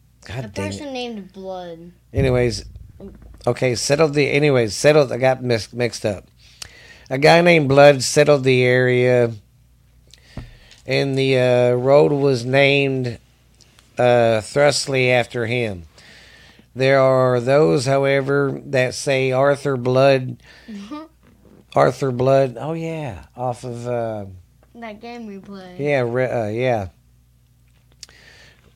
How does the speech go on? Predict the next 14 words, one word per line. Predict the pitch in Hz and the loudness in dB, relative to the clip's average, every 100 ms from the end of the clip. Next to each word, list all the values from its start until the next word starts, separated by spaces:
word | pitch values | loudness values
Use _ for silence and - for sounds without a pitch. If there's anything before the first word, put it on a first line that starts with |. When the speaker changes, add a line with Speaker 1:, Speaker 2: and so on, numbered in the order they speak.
| _ | _
Speaker 1:
Uh, | 123 123 117 113 110 107 98 - | -2 0 0 -2 -4 -6 -8 -6
anyways, | 127 120 110 110 101 - - _ _ _ - | -4 -4 -4 -6 -10 -14 -20 _ _ _ -4
Arthur | 135 131 131 | -2 -2 -6
Blood | 117 127 135 127 110 101 _ _ _ _ _ _ - | -2 2 2 2 -2 -10 _ _ _ _ _ _ -10
consorted | 131 127 - 143 139 135 123 | -6 -6 -4 -2 0 0 -2
with | 120 127 127 | -2 -2 -2
a, | 131 123 120 | 0 0 0
a | 117 | -2
witch | 107 123 147 123 - | -2 0 0 -2 -6
who | 117 123 120 | -4 -4 -6
cru-, | 110 - 139 139 - _ | -8 -4 -2 -2 -4 _
who | 113 120 | -8 -8
cursed | 110 139 143 135 - 127 | -4 -2 0 -2 -6 -4
or | 131 123 117 | -2 -2 -4